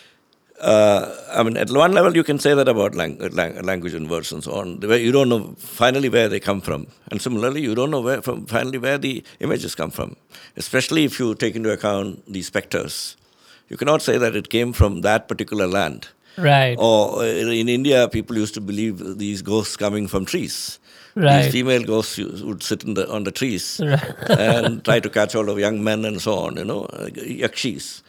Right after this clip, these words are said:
Speaker 1: and so on. They are
Speaker 2: Yakshis,
Speaker 1: spectral, co-,
Speaker 2: correct.
Speaker 1: totally, you know. And, uh, so they have a, they have a, they fu-, perform a function, just as dreams. Uh, they, we don't know where they come from. The no, it's almost, at least today, it's impossible to determine where the dreams actually come from, in spite of Freud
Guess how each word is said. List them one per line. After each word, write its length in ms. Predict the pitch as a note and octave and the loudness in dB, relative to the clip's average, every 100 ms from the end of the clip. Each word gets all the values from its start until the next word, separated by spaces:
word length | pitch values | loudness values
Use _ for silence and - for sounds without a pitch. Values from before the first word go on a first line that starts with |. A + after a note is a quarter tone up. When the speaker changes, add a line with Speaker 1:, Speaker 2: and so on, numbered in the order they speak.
| _ _ | _ _
Speaker 1:
and 200 | - F#2 | -8 -6
so 160 | F#2 F#2 | -4 -4
on. 200 | - F#2 | -4 -2
They 80 | A#2 | 0
are 40 | |
Speaker 2:
Yakshis, 40 | |
Speaker 1:
spectral, 400 | B2 D3 D3 A#2 | 2 0 0 -2
co-, 240 | C#2 - G2+ | -4 -6 -4
Speaker 2:
correct. 140 | B2+ | 0
Speaker 1:
totally, 360 | G#2+ F#2 F2 - | 0 0 -4 -8
you 60 | D2+ | -8
know. 160 | B1 - - - - _ - | -8 -12 -16 -20 -20 _ 0
And, 480 | A#2 A#2 A#2 A#2 | 4 4 4 4
uh, 220 | A2+ A2 A#2 | 6 4 2
so 120 | B2 | 2
they 100 | A2+ | 4
have 120 | C3 | 4
a, 140 | C#3+ D3+ | 2 0
they 120 | A#2+ | 0
have 100 | C3+ | 0
a, 180 | D3+ C#3+ | 0 0
they 200 | B2+ C3+ | 0 0
fu-, 200 | C#3 F2 | 0 -2
perform 440 | - A#2+ - G2 | -2 -4 0 0
a 40 | D3 | 0
function, 480 | G3 C#4 - D2+ - - - - - - - | 0 0 -4 -8 -12 -20 -20 -20 -20 -12 -2
just 260 | F#3+ - | 0 0
as 100 | D#4 | -2
dreams. 800 | - E3+ D#3 - - - - - - _ _ - | 2 2 2 0 -8 -12 -12 -14 -20 _ _ -4
Uh, 160 | A2 | -2
they, 200 | G#2+ C3+ | 2 2
we 100 | C#3 D3 | 4 4
don't 160 | E3+ | 4
know 80 | D#3 | 4
where 180 | D3 D3+ | 2 2
they 100 | C#3+ | 0
come 200 | - E3+ | -2 -4
from. 240 | - D#2+ - _ - | -2 -6 -6 _ -10
The 180 | G#2 A#2 | -2 0
no, 280 | B2 D3 B2+ | 2 2 0
it's 340 | A2+ - F#2 | -6 -8 -2
almost, 380 | A2+ B2+ C#3+ - | -2 0 0 0
at 260 | A2 B2 - | -4 -4 -4
least 160 | D#3+ | -2
today, 260 | - A#2+ E3+ | 0 2 2
it's 120 | C3 | 0
impossible 480 | A2+ A#2+ C3+ C#3+ B2 | -2 -2 -2 -4 -6
to 80 | G#2+ | -4
determine 480 | G2+ A#2 G#2 G2+ - - - | -2 -2 -2 -4 -8 -18 -14
where 160 | - G#2+ | -2 2
the 80 | G#2+ | 2
dreams 280 | F#2+ G#2+ G2 | 0 -2 -2
actually 320 | F#2 - F2 | -4 -6 -6
come 200 | G#2+ F2+ | -4 -4
from, 200 | F2 D2 | -4 -8
in 60 | |
spite 320 | F2+ - A2+ F#2 | -6 -2 -2 -2
of 100 | E2+ | -6
Freud 460 | A2 G2+ F2+ - | -2 -2 -4 -10